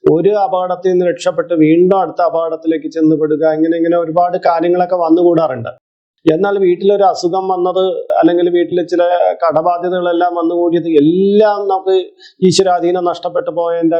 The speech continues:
കാരണവും ആയിരിക്കില്ല. അപ്പൊ ഇത് തമ്മിൽ വേർതിരിച്ചറിയേണ്ട ഒരു അവസ്ഥയുണ്ട് കേട്ടോ. ഈശ്വരാധീനം ഇല്ലായ്മ കൊണ്ടാണോ നിങ്ങൾക്ക് ഇത് പറ്റിയത്, അതോ ഈശ്വരാധീനം എല്ലാം ഉണ്ട്,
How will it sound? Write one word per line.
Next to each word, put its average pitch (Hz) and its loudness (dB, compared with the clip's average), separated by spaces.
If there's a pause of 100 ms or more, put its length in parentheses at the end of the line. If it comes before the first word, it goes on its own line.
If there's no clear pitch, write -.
കാരണവും 165 2
ആയിരിക്കില്ല. 156 0 (400)
അപ്പൊ 160 0
ഇത് 175 2
തമ്മിൽ 190 0
വേർതിരിച്ചറിയേണ്ട 180 0 (280)
ഒരു 170 0
അവസ്ഥയുണ്ട് 143 0
കേട്ടോ. 123 -2 (300)
ഈശ്വരാധീനം 180 2 (320)
ഇല്ലായ്മ 170 2
കൊണ്ടാണോ 175 0
നിങ്ങൾക്ക് 160 -4
ഇത് 151 -2
പറ്റിയത്, 151 -2 (200)
അതോ 147 2 (500)
ഈശ്വരാധീനം 190 2
എല്ലാം 165 2
ഉണ്ട്, 160 -2